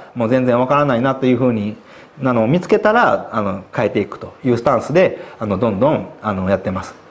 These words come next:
その際に、あの、もちろん動画を、あの、が古い、新しいというのは、あ、大事なんだけど、それを、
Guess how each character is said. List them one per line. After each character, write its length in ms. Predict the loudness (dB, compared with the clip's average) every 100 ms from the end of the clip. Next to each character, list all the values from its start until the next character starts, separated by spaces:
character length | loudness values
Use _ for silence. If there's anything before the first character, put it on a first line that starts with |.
| -4
そ 120 | 0
の 80 | 2
際 200 | 2 2
に、 320 | 4 4 0 -6 -18 -20 -12
あ 100 | -4
の、 140 | 0 2
も 120 | 2
ち 60 |
ろ 60 | 2
ん 40 |
動 180 | 4 4
画 100 | 6
を、 420 | 4 4 0 -8 -16 -8
あ 100 | -6
の、 260 | -6 -8 -12 -4
が 120 | 0
古 160 | 2
い、 180 | 2 0
新 240 | -2 0 0
し 60 | 0
い 40 |
と 80 | 0
い 0 |
う 20 |
の 80 | 0
は、 240 | 0 -4
あ、 80 | -4
大 160 | 0 0
事 80 | 0
な 100 | -2
ん 60 |
だ 80 | -2
け 80 | 0
ど、 180 | 2 2
そ 120 | 2
れ 100 | 4
を、 340 | 4 2 -6